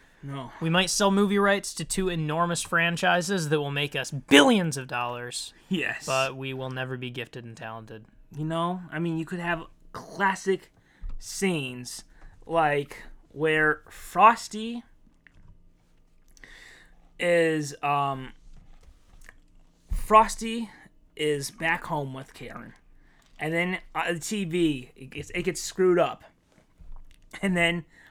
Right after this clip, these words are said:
Speaker 1: on T V you hear, "My name is the Grinch. For some <laughs> time now, Whoville has been hiding one of us. He may look like one of you, but he is not <laughs> one of you."
Speaker 2: You seen, uh, there's, have you seen there's a trailer for a new Grinch movie?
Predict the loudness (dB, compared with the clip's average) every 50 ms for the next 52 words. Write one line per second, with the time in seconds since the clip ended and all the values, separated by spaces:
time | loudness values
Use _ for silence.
0 | -16 _ 0 2 2 2 2 0 -2 -2 -2 0 -2 -2 -2 0 -2 -2 -2 -4
1 | -10 -16 -18 -18 -16 -8 -4 -2 0 0 0 -2 -2 -2 0 0 0 0 -2 -4
2 | -6 -8 -6 -6 -4 -2 0 0 -2 -2 -6 -8 -6 -6 -2 -2 -2 2 4 4
3 | 4 6 8 10 12 12 12 12 10 8 12 12 12 12 12 12 12 10 8 8
4 | 10 12 12 12 12 10 8 6 2 2 2 2 0 -2 -2 0 8 12 12 12
5 | 12 12 12 10 10 10 10 10 10 10 10 12 10 8 8 6 6 8 10 10
6 | 12 12 10 8 6 6 6 6 6 6 6 6 4 4 2 0 -6 -12 -14 -20
7 | -20 -20 _ _ 2 4 4 6 8 8 8 8 10 10 8 8 8 2 0 0
8 | -2 -2 -2 -2 -2 -4 -6 -8 -8 -10 -8 -6 -4 2 6 6 8 8 8 6
9 | 6 6 6 8 12 12 12 12 12 10 6 2 2 4 6 6 6 4 0 -2
10 | -4 -4 -4 -4 -6 -6 -12 -20 -20 -20 -20 -20 -20 -20 -10 -6 -4 -2 2 4
11 | 4 4 4 2 0 -2 -2 -2 0 0 0 0 0 -2 -4 -4 -4 -4 -2 -2
12 | 0 2 2 2 2 4 2 2 2 2 2 2 2 2 2 0 -2 -4 -4 -2
13 | -2 -2 -4 -4 -4 -4 -4 -4 -4 -6 -6 -6 -4 -4 -4 -4 -6 -8